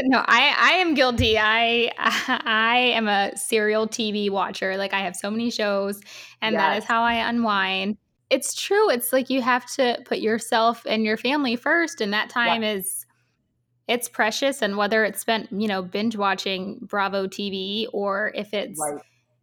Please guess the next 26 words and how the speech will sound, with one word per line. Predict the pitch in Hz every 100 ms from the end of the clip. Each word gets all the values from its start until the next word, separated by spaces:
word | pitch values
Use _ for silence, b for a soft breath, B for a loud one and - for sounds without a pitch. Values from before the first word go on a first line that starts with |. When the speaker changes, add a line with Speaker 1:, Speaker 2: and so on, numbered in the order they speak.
| _ _ -
Speaker 1:
you | 226 233
know, | 208 185 196 214 _ _ _ _ _ -
Speaker 2:
Folding | 226 269
Speaker 1:
whatever | 285 262 240
Speaker 2:
laundry. | - 202 -
Speaker 1:
brings | 254 262
you, | 262 262 330 -
yeah, | - 339 370
folding | 247 294 320
laundry. | 294 311
Yes, | 311 302 -
that | 320 262 349 466
stuff | - 466
needs | 403 392
to | 381
get | 349 349
done | 392 370
too. | 359 415 226
<laughs> |
Speaker 2:
Yes. | - 196 - - - 170 - - -
Speaker 1:
And | 370 320
it's | 320 -
Speaker 2:
Yes, | -
it |
Speaker 1:
hard. | 359 339 349
Speaker 2:
does. | 151 -